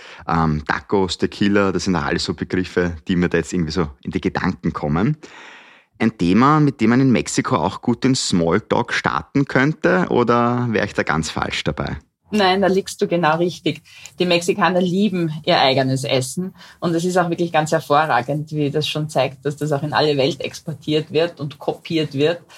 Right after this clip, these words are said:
Speaker 2: Also ein absolut gutes Thema, um den Smalltalk zu starten. Ähm, gutes Thema ist vielleicht auch der Tequila. Der wird ja auch bei uns immer beliebter. Mittlerweile gibt's auch ein paar österreichische Firmen, die hier Tequila produzieren und ihn nach, nach Österreich und nach Europa zurückbringen.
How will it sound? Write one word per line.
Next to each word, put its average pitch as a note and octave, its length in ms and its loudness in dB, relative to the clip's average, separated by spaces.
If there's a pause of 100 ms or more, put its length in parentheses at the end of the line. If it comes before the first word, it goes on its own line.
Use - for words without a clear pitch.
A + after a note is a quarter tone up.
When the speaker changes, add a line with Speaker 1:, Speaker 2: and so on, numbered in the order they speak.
(240)
Speaker 2:
Also D#3+ 200 2
ein D3+ 160 4
absolut D#3 400 -2
gutes E3+ 360 -4
Thema, D3+ 220 0
um D3+ 120 0
den D3+ 100 -2
Smalltalk C#3 600 -2
zu D#3 100 -6
starten. B2+ 540 -2 (420)
Ähm, D#3 340 2
gutes E3 360 -4
Thema F3 240 2
ist E3 100 2
vielleicht D#3+ 260 2
auch D#3 120 2
der D#3+ 180 0
Tequila. G3+ 640 2 (280)
Der E3 160 0
wird E3 120 -2
ja D3+ 160 2
auch - 60 -8
bei - 140 0
uns G3 240 -2
immer F#3 160 2
beliebter. F3+ 580 0
Mittlerweile F3 460 2
gibt's E3+ 240 -4
auch E3+ 80 2
ein E3 100 0
paar D#3 100 4
österreichische D#3 360 0
Firmen, F3 260 -2
die E3+ 100 -2
hier E3+ 260 2
Tequila F3 400 -2
produzieren F3+ 800 0
und F#3+ 140 -2
ihn F3+ 140 -4
nach, E3+ 340 -4
nach D#3 160 -2
Österreich E3+ 580 0
und F3+ 120 -6
nach E3+ 120 -4
Europa E3+ 380 0
zurückbringen. E3+ 720 -4